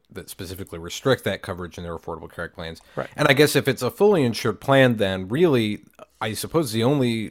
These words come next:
Speaker 1: legality question would come down to whether or not the subsidies go towards that particular coverage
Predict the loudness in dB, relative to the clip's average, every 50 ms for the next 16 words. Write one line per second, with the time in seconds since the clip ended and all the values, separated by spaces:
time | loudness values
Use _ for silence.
0 | -10 -12 -12 -12 -6 -2 4 6 6 6 6 4 2 -2 -2 -4 -4 -4 -6 -8
1 | -8 -8 -8 -6 -6 -4 -2 -4 -4 -4 -6 -8 -8 -6 -4 -2 -2 -2 -4 -4
2 | -6 -8 -10 -12 -12 -4 -2 -2 -2 0 -2 -6 -6 -6 -8 -10 -10 -8 -8 -8
3 | -8 -10 -10 -10 -10 -10 -8 -10 -10 -10 -10 -12 -12 -12 -12 -10 -10 -12 -12 -10
4 | -10 -10 -10 -8 -8 -10 -10 -12 -16